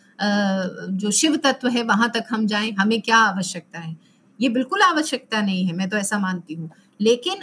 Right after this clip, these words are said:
अगर आपका एनकाउंटर हो चुका है रियलिटी और अपीयरेंस का, और आप ये मान चुके हैं कि जो अपीयरेंस है वो रियलिटी नहीं है, मैं कुछ और हूँ, इस देह से अतिरिक्त हूँ, अगर ये भावना ने अभी हमें ग्रसा-, ग्रसित नहीं किया है,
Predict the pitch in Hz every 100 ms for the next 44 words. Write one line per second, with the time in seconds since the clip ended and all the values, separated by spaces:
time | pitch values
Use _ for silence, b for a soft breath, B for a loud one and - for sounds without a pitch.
0 | - 233 254 359 - 233 247 247 285 269
1 | 240 220 214 214 220 247 190 302 349 277
2 | 196 185 180 233 370 - 190 196 220 220
3 | 254 226 202 196 196 190 190 - - 208
4 | 311 b b b 196 220 214 233 240 233
5 | 196 214 330 330 254 233 214 240 285 -
6 | 294 240 202 240 233 202 233 302 330 302
7 | 277 240 220 196 185 196 208 247 208 165
8 | 170 285 240 175 - b b b _ 208
9 | 262 277 269 254 - 240 254 208 165 -
10 | _ _ 277 294 - 185 262 285 302 311
11 | - 220 262 320 330 - 180 165 b b
12 | - 233 320 294 302 233 180 185 196 220
13 | 269 311 311 285 285 - 214 240 254 226
14 | 214 185 185 - 220 220 190 202 196 254
15 | 220 196 254 311 220 180 170 170 262